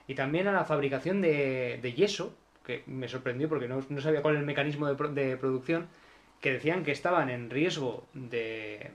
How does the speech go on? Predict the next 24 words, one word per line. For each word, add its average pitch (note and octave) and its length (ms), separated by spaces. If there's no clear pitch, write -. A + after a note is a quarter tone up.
de, A2+ 260
de A2 120
verse D3 360
paradas, E3 580
de B2+ 300
una C#3+ 440
reducción C#3+ 720
considerable D#3 720
en B2+ 80
la C#3+ 100
producción, D3+ 580
porque C#3 420
el B2+ 80
aumento B2 760
de A#2 120
la A2 100
factura A#2 720
y A#2 60
del A#2 140
consumo C#3 500
de D#3 80
gas D#3+ 400
era C3+ 240
tal E3 380